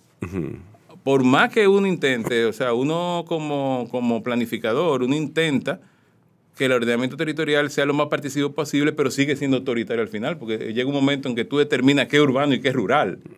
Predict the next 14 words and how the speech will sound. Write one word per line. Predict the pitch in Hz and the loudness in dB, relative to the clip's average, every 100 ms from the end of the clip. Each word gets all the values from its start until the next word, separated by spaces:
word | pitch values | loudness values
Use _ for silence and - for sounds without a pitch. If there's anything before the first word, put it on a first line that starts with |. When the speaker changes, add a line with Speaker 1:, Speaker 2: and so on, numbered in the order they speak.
| - | -8
Speaker 1:
Ujú. | 101 98 82 78 | -4 -4 -4 -6
Speaker 2:
Y | 101 | -6
eso, | 101 101 110 | -4 -2 -4
eso | 98 92 | -4 -4
es | |
autoritario, | 98 120 190 120 95 175 143 95 | -2 2 4 4 2 2 2 2
o | 87 | 0
sea, | 117 101 90 | -2 -2 -2
<laughs> | 240 208 131 110 | -2 0 0 2
Speaker 1:
Sí, | - 87 - | 2 2 0
Speaker 2:
o | 120 | 0
Speaker 1:
sí. | |
Speaker 2:
tú | 180 | 2
determinas, | 160 165 147 139 156 151 131 107 | 2 2 2 2 2 2 0 -2